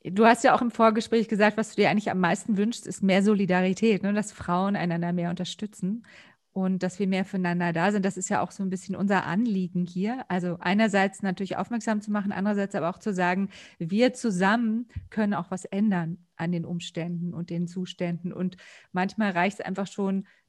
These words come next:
sich das mal anzuhören oder es mal aussprechen zu können und niema-, kein Augenrollen zu produzieren, sondern ein „Ja, genau so geht's mir auch.“ Das ist ja schon mal viel wert.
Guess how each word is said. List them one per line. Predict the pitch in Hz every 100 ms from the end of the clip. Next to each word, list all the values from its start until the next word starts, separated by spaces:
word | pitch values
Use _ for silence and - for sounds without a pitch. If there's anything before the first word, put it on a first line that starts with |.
| _
sich | - 202 208
das | 202
mal | 196 180
anzuhören | 226 - 196 196 175 175
oder | 165 170 180
es | 180
mal | 175
aussprechen | 156 208 - 180 190
zu | 180
können | 175 190 190
und | 190 180 - - - _ _ - 202 -
niema-, | - 208 208 -
kein | - 214 208
Augenrollen | 170 185 226 247 220 233 247 240
zu | 240
produzieren, | - 240 226 - 247 240 233
sondern | 208 208 202
ein | 196 202
„Ja, | 208 208 294 349
genau | 330 320 302 330 330 330
so | 285
geht's | 311 302 240
mir | 247 226 302
auch.“ | 196 -
Das | 208 208
ist | - 196
ja |
schon | 196 185
mal | 180 185
viel | 202 190
wert. | 190 175 -